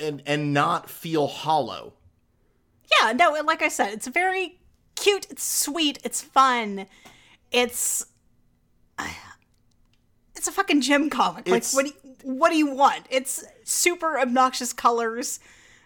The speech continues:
Speaker 2: They're in a band.
Speaker 1: And
Speaker 2: There's
Speaker 1: it's
Speaker 2: another band.
Speaker 1: Yes, and
Speaker 2: There's
Speaker 1: it's
Speaker 2: a third band.
Speaker 1: And it's truly, truly, truly outrageous.
Speaker 2: Truly outrageous.
Speaker 1: <laughs> Oh my goodness. Well, I had fun talking about Gem with, with all of our listener friends.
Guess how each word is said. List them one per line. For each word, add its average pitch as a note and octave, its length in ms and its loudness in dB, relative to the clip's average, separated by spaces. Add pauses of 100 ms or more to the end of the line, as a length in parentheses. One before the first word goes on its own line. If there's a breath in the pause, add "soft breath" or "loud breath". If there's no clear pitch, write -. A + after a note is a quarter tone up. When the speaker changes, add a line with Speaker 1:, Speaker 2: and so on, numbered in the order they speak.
Speaker 2:
They're A#3+ 220 2
in C4+ 80 4
a C4 40 2
band. A#3 600 -2 (580)
Speaker 1:
And D3+ 160 0
Speaker 2:
There's C#4 140 2
Speaker 1:
it's C#4+ 100 2
Speaker 2:
another A#3 220 0
band. A#3+ 520 0
Speaker 1:
Yes, B2 360 -6
and A2 140 -8
Speaker 2:
There's B3 140 -2
Speaker 1:
it's C#4+ 120 -2
Speaker 2:
a - 20 -20
third A#3+ 320 4
band. A#3 280 4
Speaker 1:
And C3+ 100 4
it's - 240 -6
truly, D3 640 -4
truly, C3 560 -8
truly A#2 480 -12
outrageous. G#2 640 -16 (240)
Speaker 2:
Truly G#3+ 880 -2
outrageous. F#3 1300 -4
Speaker 1:
<laughs> D#3+ 40 -10 (720 loud breath)
Oh D3+ 160 -2
my C3+ 160 -2
goodness. A#2 460 -8
Well, C#3 140 -2
I F#3 100 2
had B3+ 180 -6
fun G#2 220 -10
talking G2 360 -10
about F2 260 -12
Gem G2 240 -10
with, G2 160 -14
with G2+ 220 -10
all G#2+ 140 -6
of G#2 120 -10
our F#2+ 60 -6
listener G2+ 380 -10
friends. A2 480 -10